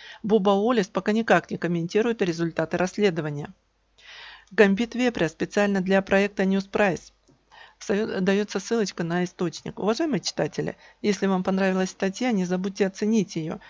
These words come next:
и подписаться на блог автора статьи. Ссылочка, как всегда, в инфобоксе под видео. И напоминаю, на мой YouTube канал не подписывайтесь.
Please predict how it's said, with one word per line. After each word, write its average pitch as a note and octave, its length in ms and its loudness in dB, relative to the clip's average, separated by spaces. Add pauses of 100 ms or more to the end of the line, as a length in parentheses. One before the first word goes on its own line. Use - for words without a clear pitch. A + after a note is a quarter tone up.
(120)
и C#4+ 120 -2
подписаться G#3+ 640 0
на F3+ 160 2
блог G3 380 0
автора F#3 380 0
статьи. F3+ 600 -2 (340)
Ссылочка, A#3+ 540 0
как D#3 220 -2
всегда, G3+ 460 2
в A3+ 60 0
инфобоксе D#3 560 -2
под D#3+ 220 -2
видео. G#3 340 0
И F3 60 2
напоминаю, E3+ 680 0
на G3 120 2
мой F3+ 160 0
YouTube E3+ 340 -6
канал F#3 380 2
не F3+ 240 2
подписывайтесь. D#3 1080 -6